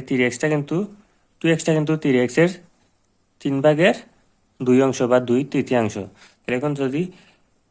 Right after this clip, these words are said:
তিন ভাগে দুই অংশ হয়, তাহলে আমরা অনুপাত আকারে লিখতে পারি যে টু এক্স গুণন থ্রি এক্স। তাহলে এইটা কিন্তু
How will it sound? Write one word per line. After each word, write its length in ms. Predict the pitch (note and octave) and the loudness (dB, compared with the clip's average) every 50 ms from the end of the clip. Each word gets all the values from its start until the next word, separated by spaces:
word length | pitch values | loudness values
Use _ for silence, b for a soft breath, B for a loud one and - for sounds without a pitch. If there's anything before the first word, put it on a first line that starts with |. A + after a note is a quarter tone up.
| _ _ _ _ _ _ _ _ _ _ _ _ _ _ _ _ _ _ _ _ _ _ _ _ _ _ - _ _ _ | _ _ _ _ _ _ _ _ _ _ _ _ _ _ _ _ _ _ _ _ _ _ _ _ _ _ -20 _ _ _
তিন 120 | - C#3+ C#3+ C#3+ | -6 -4 0 2
ভাগে 160 | D#3+ D#3 E3 D#3+ C3+ | 2 2 2 2 4
দুই 100 | B2+ C3+ C#3 | 4 4 2
অংশ 120 | C#3 C3 - C3+ | 2 0 0 0
হয়, 100 | A#2+ A#2+ | 0 2
তাহলে 160 | A#2+ B2 B2 B2+ | 2 2 2 2
আমরা 100 | B2+ C#3 C#3 - C3+ | 2 0 0 0 -2
অনুপাত 200 | C3+ C3 C3+ C3+ C3+ | -2 0 0 -2 0
আকারে 180 | C3 D3 D3 C#3 | 0 0 0 -2
লিখতে 140 | C#3 - C#3+ | -2 -2 -2
পারি 120 | C#3 C#3 B2+ B2+ | 0 0 0 -2
যে 60 | C#3 C3+ - | -4 -4 -6
টু 80 | - D#3 D3+ - - C#3+ D3 | -6 -6 -4 -4 -2 0 0
এক্স 160 | E3 E3 - - - - _ _ _ _ _ _ _ _ _ | 0 -2 -4 -10 -14 -16 _ _ _ _ _ _ _ _ _
গুণন 260 | B2 A#2+ B2+ C#3+ E3+ A3 A#3 - _ _ _ _ _ _ _ _ _ _ _ _ _ _ _ _ _ _ _ _ _ _ _ _ _ _ _ _ _ _ _ _ _ - | -6 -4 -2 -2 -2 -4 -6 -10 _ _ _ _ _ _ _ _ _ _ _ _ _ _ _ _ _ _ _ _ _ _ _ _ _ _ _ _ _ _ _ _ _ -2
থ্রি 260 | C#3+ B2+ A2+ A2+ G#2 G2+ G2 F#2+ | 0 0 2 0 0 -2 -4 -6
এক্স। 140 | F#2 - - b b b b b b _ _ | -8 -12 -18 b b b b b b _ _
তাহলে 240 | - B2 A#2 C3+ D#3+ F3+ - - _ _ _ _ _ - - | -4 -2 0 0 -2 -2 -4 -8 _ _ _ _ _ -6 -4
এইটা 160 | A#2 - D3 C#3+ | -2 -2 -2 -2
কিন্তু 140 | D#3 C#3+ | -2 -2